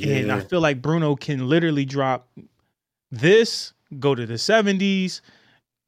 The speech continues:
Speaker 1: go to, you know, he can go to the fifties if he wants to. And
Speaker 2: So,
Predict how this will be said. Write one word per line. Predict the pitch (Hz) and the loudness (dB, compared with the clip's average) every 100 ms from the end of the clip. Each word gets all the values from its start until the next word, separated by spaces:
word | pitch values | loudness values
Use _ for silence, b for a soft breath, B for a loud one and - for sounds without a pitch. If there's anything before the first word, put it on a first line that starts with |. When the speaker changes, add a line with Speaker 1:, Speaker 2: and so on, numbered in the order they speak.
| 151 | -2
Speaker 1:
go | 160 147 139 | 2 4 4
to, | 123 113 131 | 2 -2 -2
you | 185 | 2
know, | 170 127 123 | 4 4 2
he | 202 | 0
can | 185 139 | -2 0
go | 143 143 | 2 2
to | |
the | 135 | 2
fifties | - 185 185 131 123 | 2 0 0 -4 -4
if | 123 | -4
he | 127 | -4
wants | 123 120 - | -4 -6 -8
to. | - 110 104 B B - | -10 -10 -12 B B -6
And | 147 147 | 0 2
Speaker 2:
So, | 226 | 2